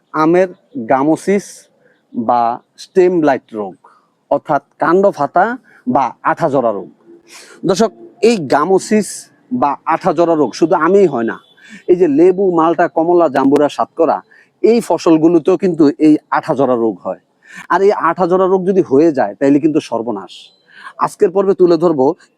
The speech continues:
এই গামোসিস বা স্টেম ব্লাইট বা আঠা জরা বা কাণ্ড ফাটা রোগ খুব সহজে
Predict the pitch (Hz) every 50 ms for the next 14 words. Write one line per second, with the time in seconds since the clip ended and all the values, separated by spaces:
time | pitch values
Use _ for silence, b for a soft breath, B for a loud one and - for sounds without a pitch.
0 | - 185 196 175 123 127 135 139 151 165 165 - - 196 202 208 196 - - -
1 | b b b b - 120 117 139 135 - - - - 165 165 170 170 165 170 180
2 | 190 214 214 _ b 196 180 b 120 123 135 131 - 131 139 143 - - 170 151
3 | 143 160 160 170 190 208 214 b b b - 135 139 135 - 165 185 208 220 220
4 | 180 160 131 - 156 143 131 117 95 - _ _ _ _ _ _ - - 226 180
5 | - - 170 151 156 139